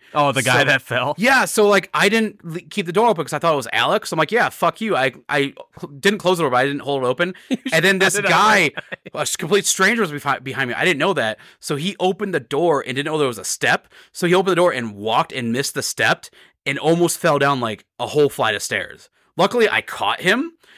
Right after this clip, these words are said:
Speaker 2: 'cause I was looking back to see Alec have to, like,
Speaker 1: <laughs>
Speaker 2: bitch me out. But also this guy just comes barreling down. Like, "Oh, shit." So I had to catch him.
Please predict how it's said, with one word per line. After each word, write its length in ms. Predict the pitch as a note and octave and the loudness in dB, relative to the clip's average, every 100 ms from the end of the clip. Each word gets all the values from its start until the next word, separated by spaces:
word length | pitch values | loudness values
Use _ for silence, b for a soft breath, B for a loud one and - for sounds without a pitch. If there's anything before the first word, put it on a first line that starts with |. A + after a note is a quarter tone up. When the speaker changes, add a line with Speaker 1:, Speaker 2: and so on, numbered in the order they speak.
| b b | b b
Speaker 2:
'cause 120 | A3 | -4
I 80 | E3+ | 0
was 140 | D#3+ | 0
looking 300 | D#3 F3 G3 | -2 -4 -6
back 380 | C#3+ A#2+ C3+ G3 | -4 -2 -2 -4
to 100 | - | -10
see 320 | D3 - C3+ C3+ | -10 -6 -6 -4
Alec 340 | A#2+ A#2 C3+ | -2 0 -2
have 180 | - C3 | -2 -4
to, 80 | B2+ | -2
like, 240 | A#2+ A2 | -4 -6
Speaker 1:
<laughs> 240 | - - - | -8 -8 -2
Speaker 2:
bitch 420 | - F#3 D3 E3 | -2 0 0 0
me 140 | D#3+ | -2
out. 240 | A#2+ C#3 E3 B A#3+ | 0 -2 -4 B -2
But 120 | - F3+ | 2 2
also 260 | F3 F#3 | 2 2
this 120 | G3 C#3+ | 0 2
guy 200 | D3+ F3 | 2 2
just 140 | E3 | 0
comes 160 | E3+ B2+ - | -4 -6 -8
barreling 440 | E3+ C#3 F3+ E3+ D3 | 0 2 4 2 0
down. 340 | A#2+ D3+ C#3 | 0 2 0
Like, 140 | A#2+ D#3+ | -2 0
"Oh, 160 | B3 | 2
shit." 260 | E3 - D#3 | 2 -2 -2
So 60 | D#3+ | -2
I 20 | |
had 40 | |
to 60 | B2+ | -2
catch 260 | - A3 - | 0 0 0
him. 140 | A#2+ | -4